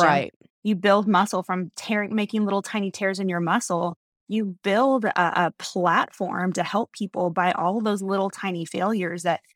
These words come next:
Speaker 2: the, the ability to pick yourself back up and say, "Well, what would I have done differently?" When you have that context that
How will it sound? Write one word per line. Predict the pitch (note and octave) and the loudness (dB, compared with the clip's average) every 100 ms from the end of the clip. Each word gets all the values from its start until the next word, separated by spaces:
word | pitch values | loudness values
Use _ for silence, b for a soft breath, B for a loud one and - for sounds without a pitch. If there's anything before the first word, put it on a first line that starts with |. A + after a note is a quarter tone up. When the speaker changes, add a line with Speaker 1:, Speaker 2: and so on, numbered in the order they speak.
| _ _ - | _ _ 2
Speaker 2:
the, | F#3 E3+ - - | 2 2 -4 -6
the | F3 F#3+ - | 2 4 4
ability | F#3+ F#3+ G#3+ C#4 G#3+ F#3+ | 0 0 2 2 0 -4
to | - E3+ | -4 -6
pick | - - A#3+ | -6 -6 -2
yourself | B3 A3 G#3 G3+ | -2 0 0 0
back | G#3 F#3+ - | 0 0 0
up | G#3 G3+ | -2 -2
and | F#3+ | -6
say, | - F3+ | -4 -2
"Well, | F3 | -2
what | F3 F#3+ G#3+ | 0 0 0
would | G3 | -2
I | |
have | F3+ F3 | -2 -6
done | E3 D#3+ | -8 -8
differently?" | F3 A3 B3 - E3+ E3 D#3+ - _ _ - | -6 -4 -4 -6 -10 -10 -12 -16 _ _ 0
When | G3+ | 2
you | G#3+ A3+ | 4 2
have | C4 B3+ | 2 4
that | G#3 - | 2 0
context | - E3+ F#3 A3 - D#3+ - - | -2 0 2 0 0 -2 -2 -6
that | F3 D#3+ | -2 -2